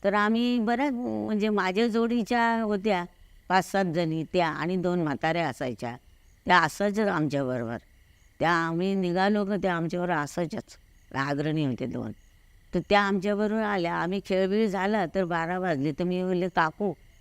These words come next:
मी ना दोन मुली आहेत माझ्या, म्हणजे ही होती आणि हिच्यापेक्षा एक लहान बहीण आहे, त्या दोन मुली होत्या."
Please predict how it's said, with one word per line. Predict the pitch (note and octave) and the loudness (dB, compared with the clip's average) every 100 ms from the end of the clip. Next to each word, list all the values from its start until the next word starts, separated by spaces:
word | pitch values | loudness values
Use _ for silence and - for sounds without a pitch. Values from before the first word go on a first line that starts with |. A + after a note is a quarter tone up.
| - - D#3+ | -20 -8 -2
मी | G3 G#3+ | 0 2
ना | G3+ A3 - - - - | 2 -2 -6 -16 -20 -6
दोन | D3+ G#3+ A#3+ | 2 4 4
मुली | G3+ F#3+ G#3+ | 2 2 2
आहेत | G3 D#3 | 2 0
माझ्या, | C3+ C3 A#2+ B2+ - | -2 -2 -4 -8 -6
म्हणजे | D#3 D#3+ F3+ E3+ | -2 0 0 0
ही | F#3 G#3 | 0 2
होती | F#3 E3 A3 | 0 0 0
आणि | G#3+ | 0
हिच्यापेक्षा | F#3+ G3+ F#3 F#3 F#3 | 0 0 0 -2 -2
एक | F3 | -2
लहान | D#3 D3+ D#3 | -2 -2 -2
बहीण | C3+ C3 B2 | -2 -2 -4
आहे, | A2+ - - - - | -6 -10 -20 -14 -2
त्या | F#3 | 0
दोन | F3 F#3+ G3 | 2 2 2
मुली | F#3 E3+ F3+ | 0 0 0
होत्या." | D3+ - A2+ | 0 -2 -8